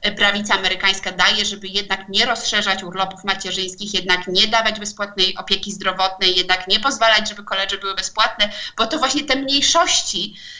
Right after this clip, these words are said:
y, najbardziej z tym korzystają, a nie większość pracująca. Nie jest to prawda. Badania właściwie pokazują dzisiaj, że, y, ten, y, elektorat, y, republikański, on kiedyś był taką średnią klasą, nawet bogatszą średnią klasą.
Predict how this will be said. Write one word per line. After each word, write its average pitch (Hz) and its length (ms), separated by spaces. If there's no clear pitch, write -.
y, 226 260
najbardziej 240 480
z 214 80
tym 214 120
korzystają, 262 680
a 226 120
nie 240 200
większość 233 560
pracująca. 185 640
Nie 330 240
jest 349 140
to 208 80
prawda. 196 360
Badania 254 500
właściwie 233 320
pokazują 214 580
dzisiaj, 196 460
że, 214 580
y, 208 60
ten, 214 340
y, 214 280
elektorat, 240 760
y, 208 300
republikański, 214 920
on 226 160
kiedyś 226 500
był 185 280
taką 185 360
średnią 208 500
klasą, 180 720
nawet 190 220
bogatszą 202 500
średnią 175 360
klasą. 165 320